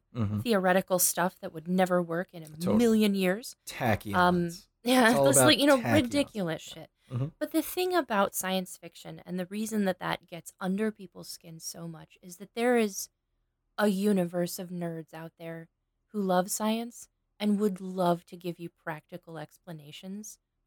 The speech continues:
Speaker 2: for things that might theoretically work
Speaker 1: Mm-hmm.
Speaker 2: in some future, you know, that you have imagined.
Speaker 1: Yeah,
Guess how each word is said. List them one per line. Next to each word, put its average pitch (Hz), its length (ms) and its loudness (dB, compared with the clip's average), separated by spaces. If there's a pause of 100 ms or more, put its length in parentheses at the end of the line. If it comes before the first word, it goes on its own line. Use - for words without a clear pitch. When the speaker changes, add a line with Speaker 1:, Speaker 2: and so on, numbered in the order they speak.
(100)
Speaker 2:
for 185 160 2
things 180 460 0
that 180 200 -4
might 165 320 -4
theoretically 160 800 -12
work 151 320 -6 (400)
Speaker 1:
Mm-hmm. 127 160 0 (220)
Speaker 2:
in 180 220 4
some 170 380 4
future, 160 760 -6 (920)
you 175 140 -18
know, 151 140 -14
that 156 220 -6
you 180 60 -4
have 151 220 -12
imagined. - 440 -20 (500)
Speaker 1:
Yeah, 117 140 -4